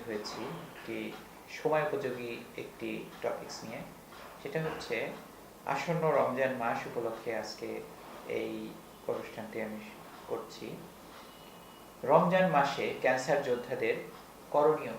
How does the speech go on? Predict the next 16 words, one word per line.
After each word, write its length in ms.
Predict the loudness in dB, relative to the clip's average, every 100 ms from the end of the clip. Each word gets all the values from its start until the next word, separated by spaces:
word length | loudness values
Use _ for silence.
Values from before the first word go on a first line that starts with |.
| -8
কী? 60 | -14 -14 -16 -16 -16 -18 -18 -2
রমজান 440 | 2 4 4 2 2
মাসে 580 | -2 -4 -6 -4 -4 -4 -8 -14 -6
একজন 280 | 0 0 0 0
ক্যান্সার 360 | 0 2 0
যোদ্ধার 380 | 0 0 0 -2 0
মনে, 240 | -2 -2 -6 -10 -14 -16 -16 0
আমরা, 560 | 6 12 12 12 10 6 -4 -10 0
আহ, 480 | 6 8 8 6 6 8
বাংলাদেশের 720 | 8 8 4 2 4 4 2 -2
ক্যান্সার 340 | -4 -2 0 0
যোদ্ধাগণ 480 | -2 -2 -2 -2 -4 -4 -2
অধিকাংশই 720 | 0 0 -2 -4 0 0 0 -4 -10 -12 -2
তারা 300 | 2 2 2 -2
মুসলিম 380 | -6 -8 -6 -6 -10 -14 -16 -16 -16 -16 0
এবং 340 | 8 8 8